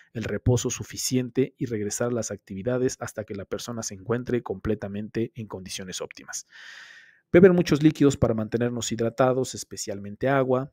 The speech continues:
para ayudar a aflojar las mucosidades de los pulmones. Entre más fluidificada esté la flema, pues más fácil va a ser que la, la persona la pueda expulsar.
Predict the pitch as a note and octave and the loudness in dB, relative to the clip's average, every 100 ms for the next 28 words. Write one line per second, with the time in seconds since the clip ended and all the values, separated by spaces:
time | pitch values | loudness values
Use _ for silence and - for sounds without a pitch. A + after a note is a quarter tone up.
0 | _ A#2+ G#2 G#2+ A2+ A#2+ A2+ G2+ - A2+ | _ -6 -4 -4 -2 -2 -4 -8 -4 -2
1 | A#2 A2 G#2+ F#2+ G#2 - G#2+ G#2+ G#2 G2+ | 0 -2 -6 -10 -8 -6 -4 -4 -6 -10
2 | - - B2 C#3 F3 - A2 A2 A2+ C3 | -10 -6 -4 -2 -4 -4 -6 -6 -4 -6
3 | - B2 A2 A2 - A#2+ A#2 - A#2 A#2+ | -4 -4 -4 -10 -6 -6 -6 -4 -4 -4
4 | B2+ B2 C#3 C#3 A2 A2+ A2+ - A2 - | -4 -2 -4 -6 -8 -6 -8 -8 -8 -6
5 | A2 G#2+ G#2+ - A2 - G#2 G2 - G2+ | -6 -6 -4 -4 -6 -6 -6 -6 -8 -8
6 | - G#2 - A2 G2 F#2+ G2 F#2 - D2+ | -6 -8 -6 -6 -6 -6 -6 -6 -10 -12
7 | - - | -10 -10